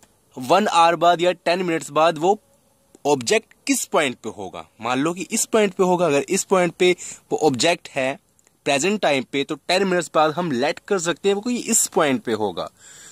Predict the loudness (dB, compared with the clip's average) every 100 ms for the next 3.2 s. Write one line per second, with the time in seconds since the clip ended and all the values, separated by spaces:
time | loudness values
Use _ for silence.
0 | _ 0 0 0 -6 _ _ _ -6 -4
1 | 0 2 4 4 2 -2 -4 -4 -8 -4
2 | -2 0 0 -2 -6 -20 -10 2 4 4
3 | 2